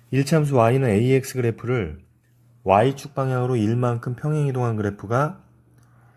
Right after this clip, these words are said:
일 차 함수 Y는 이분의 삼 엑스 플러스 B의 그래프와 일치할 때 에이, B 값을 구하시오. 자, Y는 에이엑스라는 일 차 함수의 그래프는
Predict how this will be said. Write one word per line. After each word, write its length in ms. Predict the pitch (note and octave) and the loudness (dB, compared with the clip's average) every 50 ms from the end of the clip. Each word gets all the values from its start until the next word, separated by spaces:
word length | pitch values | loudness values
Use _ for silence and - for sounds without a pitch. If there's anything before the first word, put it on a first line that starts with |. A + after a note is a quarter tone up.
| _ _ _ _ _ | _ _ _ _ _
일 180 | B2 B2 C3+ C3+ | 0 2 2 2
차 140 | - D3+ | 2 2
함수 220 | C#3 C3 C3 B2 A#2+ | 2 2 2 2 4
Y는 400 | G2+ G2 G2+ A2 A#2+ B2+ B2+ A#2 | 4 4 4 2 0 -2 -2 -2
이분의 300 | G2 G#2 G#2+ A#2+ A#2+ A#2 | -2 -2 -2 -2 -2 -2
삼 160 | G#2+ A#2 A2 | -2 -2 -4
엑스 240 | A2+ G#2+ - - - | -4 -6 -8 -12 -12
플러스 340 | - C3 C3 B2 - - - | -10 -8 -8 -8 -10 -14 -14
B의 320 | - - G#2+ A2 A2 G#2+ | -8 -6 -4 -4 -4 -4
그래프와 420 | - - A2+ A2 G#2 - - A#2 A2 | -2 -2 -2 -2 -2 -2 -4 -4 -2
일치할 720 | G2 G#2+ A2 B2 C3 C3 - - - A#2 G2+ F2+ F2 E2+ | -2 0 2 2 2 0 -4 -6 -4 -2 -2 -2 -4 -6
때 280 | - G2+ F#2 E2 E2 - - _ _ _ _ _ _ _ _ - | -6 -8 -8 -8 -10 -14 -20 _ _ _ _ _ _ _ _ -2
에이, 180 | G2 G#2 A#2 | 0 0 0
B 220 | A#2 A2+ A2+ G2+ - | 0 -2 -6 -6 -6
값을 360 | - G2+ F#2+ - - B2 A2+ | -8 -8 -8 -6 -6 -8 -8
구하시오. 560 | - - G2+ F2+ E2+ D#2+ - - E2 D#2+ D#2+ D#2+ - _ _ _ _ _ _ _ _ _ _ _ _ _ _ _ _ _ _ _ _ _ _ _ _ _ _ _ _ | -6 -6 -6 -6 -6 -6 -8 -10 -10 -12 -12 -14 -18 _ _ _ _ _ _ _ _ _ _ _ _ _ _ _ _ _ _ _ _ _ _ _ _ _ _ _ _
자, 160 | - G#2+ G2 | 0 4 6
Y는 760 | G2+ A2 B2+ D3+ E3+ F3+ F#3+ G3 G3 G3 F#3+ - - - - - _ _ _ | 6 8 6 6 4 4 4 4 4 2 0 -2 -8 -16 -20 -20 _ _ _
에이엑스라는 960 | B2+ B2 C3 C#3+ D#3 D#3+ D#3 D3+ D3 D3 - - - C#3+ C#3+ C3+ C3 - - - - _ _ _ _ _ _ _ _ _ _ - B2 A#2+ B2 B2 C#3 D3 A#2+ | -2 0 0 2 2 2 2 2 0 -2 -6 -6 -2 0 2 2 0 0 -6 -12 -20 _ _ _ _ _ _ _ _ _ _ -4 -2 0 0 0 -2 -2 0
일 180 | A2+ B2 C3 | 2 2 2
차 160 | B2+ - C#3+ | 2 0 0
함수의 300 | C3 C3 B2 A#2+ B2+ A#2 | 0 0 0 0 -2 -2
그래프는 560 | G2+ A2+ G#2+ G2+ G2+ A2+ A#2+ C#3 E3 F#3+ - | 0 0 -2 -2 -2 -4 -4 -4 -4 -6 -10